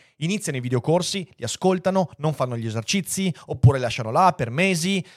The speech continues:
E il trucco per queste cose è essere comunque un po' continuativi, eh, riuscire a darsi un ritmo, non, eh, guardare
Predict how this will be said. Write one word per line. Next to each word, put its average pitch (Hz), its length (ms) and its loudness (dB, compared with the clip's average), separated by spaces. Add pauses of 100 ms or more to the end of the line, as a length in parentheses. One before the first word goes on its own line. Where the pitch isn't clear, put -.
(140)
E 165 600 -8
il 175 140 -8
trucco 202 280 -6
per 127 120 -6
queste 127 220 -6
cose 156 220 0
è - 20 2
essere 127 280 -4
comunque 165 360 -4
un 135 140 -4
po' 143 160 4
continuativi, 135 880 -2 (200)
eh, 117 160 0
riuscire 135 420 -2
a 131 40 0
darsi 135 360 0
un 117 140 2
ritmo, 131 600 0
non, 147 360 0 (420)
eh, 117 120 -4
guardare 127 500 2